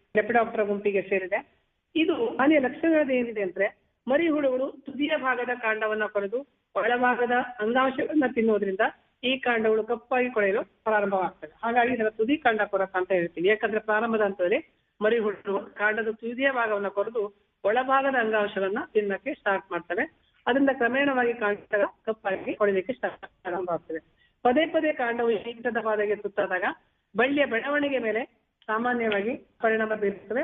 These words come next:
ಬಳ್ಳಿಗಳ ಬೆಳವಣಿಗೆ ಕುಂಠಿಸುತ್ತವೆ. ಈ ಕೀಟದ ಬಾಧೆಯು ಹಲವು ಮಧುಕಾಂಡಗಳ ಬೆಳವಣಿಗೆ ಆಗುವ ಅವಧಿಯಲ್ಲಿ, ಅಂದ್ರೆ ಜುಲೈನಿಂದ ಅಕ್ಟೋಬರ್ ತಿಂಗಳವರೆಗೂ ಅಧಿಕವಾಗಿರುತ್ತವೆ. ಇದರಿಂದ ಕಾಂಡದ ಬೆಳವಣಿಗೆ ಕುಂಠಿತವಾಗುತ್ತವೆ. ಕ್ರಮೇಣವಾಗಿ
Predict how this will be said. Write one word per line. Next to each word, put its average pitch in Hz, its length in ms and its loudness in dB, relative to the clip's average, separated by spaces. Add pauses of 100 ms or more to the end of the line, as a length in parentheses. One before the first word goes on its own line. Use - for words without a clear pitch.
(100)
ಬಳ್ಳಿಗಳ 214 340 2
ಬೆಳವಣಿಗೆ 202 640 0
ಕುಂಠಿಸುತ್ತವೆ. - 840 -6 (220)
ಈ 320 120 4
ಕೀಟದ 294 380 -4
ಬಾಧೆಯು 240 340 -2
ಹಲವು 247 360 -2
ಮಧುಕಾಂಡಗಳ 226 640 -2 (460)
ಬೆಳವಣಿಗೆ 226 420 2
ಆಗುವ 202 200 2
ಅವಧಿಯಲ್ಲಿ, 202 540 0 (200)
ಅಂದ್ರೆ 220 240 2
ಜುಲೈನಿಂದ 233 520 0
ಅಕ್ಟೋಬರ್ 220 400 -4
ತಿಂಗಳವರೆಗೂ 196 480 -2
ಅಧಿಕವಾಗಿರುತ್ತವೆ. 196 1200 -4
ಇದರಿಂದ 240 420 -2 (360)
ಕಾಂಡದ 202 400 -2
ಬೆಳವಣಿಗೆ 190 500 0 (400)
ಕುಂಠಿತವಾಗುತ್ತವೆ. 196 800 -2
ಕ್ರಮೇಣವಾಗಿ 208 720 0